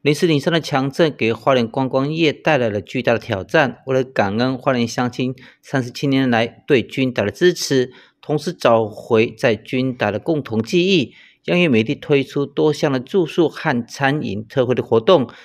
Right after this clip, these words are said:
希望能为大家提供更多的美好体验。央月美地以法式耐震建筑，乡亲可以安心入住，也可以透过央月美地的低碳旅行以及绿色餐食，一起来守护花莲，守护地球。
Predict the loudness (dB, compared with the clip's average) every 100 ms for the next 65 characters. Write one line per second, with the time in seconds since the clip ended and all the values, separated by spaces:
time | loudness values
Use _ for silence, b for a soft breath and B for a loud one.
0 | B -12 0 2 4 4 2 2 2 0
1 | -2 -4 0 0 0 0 0 2 2 2
2 | 0 0 0 -2 0 4 4 2 -10 _
3 | _ _ _ _ 0 2 4 2 2 0
4 | 0 -4 0 0 0 -2 -2 -2 0 -2
5 | 2 2 2 -2 -2 -2 -2 -2 -4 -4
6 | -2 -4 -4 -2 0 -2 2 2 2 0
7 | -2 -2 -2 -2 -2 -2 -2 0 0 2
8 | 0 0 -2 -6 -4 -4 -2 -6 -6 -4
9 | -2 -2 -4 -6 -6 -6 -8 B B -6
10 | -2 0 0 0 -2 -2 -2 -2 -4 -2
11 | -4 b b b -4 0 2 2 0 -4
12 | -2 -2 0 2 4 2 0 -8 -8 -4
13 | -2 -2 -2 -2 2 4 4 0